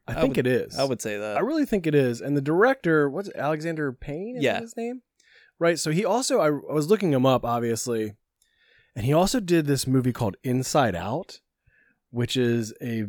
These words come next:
Speaker 1: straight-to-video Playboy version of, like, Tales from the Crypt.
Speaker 2: Really?
Speaker 1: And I, we reviewed it in a past issue of Lunch Meat. I thought that was a pretty cool connection. That
Speaker 2: What
Speaker 1: he,
Speaker 2: year was that?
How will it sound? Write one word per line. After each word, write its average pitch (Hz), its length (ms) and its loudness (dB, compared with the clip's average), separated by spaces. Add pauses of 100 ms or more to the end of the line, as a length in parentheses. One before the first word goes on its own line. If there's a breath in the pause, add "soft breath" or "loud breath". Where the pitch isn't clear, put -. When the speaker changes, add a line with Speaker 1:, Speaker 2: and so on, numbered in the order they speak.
(160)
Speaker 1:
straight-to-video 131 1000 2 (320)
Playboy 143 420 6
version 156 380 2
of, 117 120 -2
like, 104 180 0
Tales 120 260 -2
from 120 140 -4
the 107 60 -4
Crypt. - 480 -4 (600)
Speaker 2:
Really? 170 460 -6
Speaker 1:
And 123 140 -4
I, 120 260 -2
we 123 400 -4
reviewed 123 380 2
it 139 120 4
in 110 100 -2
a 104 40 -6
past 113 320 -2
issue 107 220 -4
of 87 80 -6
Lunch 104 240 -4
Meat. 92 100 -4
I 90 60 -6
thought 101 140 -8
that 101 60 -4
was 92 120 -6
a 92 60 -10
pretty 95 220 -8
cool 85 180 -10
connection. 90 560 -10
That 90 120 -10
Speaker 2:
What 98 100 -6
Speaker 1:
he, - 60 -4
Speaker 2:
year 165 140 0
was 135 140 0
that? 110 220 0